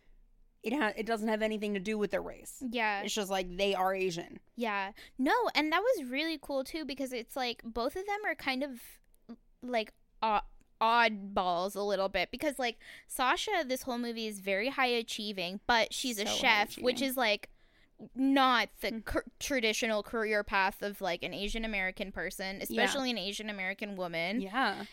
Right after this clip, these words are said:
Speaker 2: And, like, Marcus, on the other hand, he just works as, like, he does air conditioning, and he's in a band,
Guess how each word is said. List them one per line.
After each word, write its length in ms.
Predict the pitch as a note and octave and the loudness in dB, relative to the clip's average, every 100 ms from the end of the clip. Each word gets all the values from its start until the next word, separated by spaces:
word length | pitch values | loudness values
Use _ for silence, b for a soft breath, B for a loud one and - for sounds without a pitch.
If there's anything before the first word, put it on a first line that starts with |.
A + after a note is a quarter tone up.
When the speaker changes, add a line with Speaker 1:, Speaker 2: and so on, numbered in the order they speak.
| B B3 | B 0
Speaker 2:
And, 480 | C4+ B3+ A#3+ A#3+ | 2 4 2 0
like, 300 | B3 A#3 A3 - _ - | 2 2 0 -10 _ -6
Marcus, 560 | B3 B3 B3+ G#4 G#4 F4+ | -2 2 2 2 -2 -2
on 100 | C#4 | -2
the 100 | C4 | 0
other 180 | B3 | 0
hand, 300 | C#4 A#3+ A#3 | 0 0 0
he 240 | C4 C#4+ D4 | 0 -2 -2
just 220 | E4+ - | -2 0
works 260 | C#4 D4+ D4+ | 2 2 0
as, 160 | C4+ | 0
like, 240 | B3 A3+ - | -2 -2 -4
he 160 | B3+ | 0
does 220 | C4 C4 - | 2 0 2
air 140 | B3 G4+ | 2 2
conditioning, 580 | A4+ C#4+ C#4 B3+ B3+ - | 2 0 0 0 0 0
and 140 | C4+ | 0
he's 140 | C4 A#3+ | 0 -2
in 100 | A3 | -2
a 40 | |
band, 540 | G#3+ B3 E4+ C4+ B3+ | 0 0 2 0 -2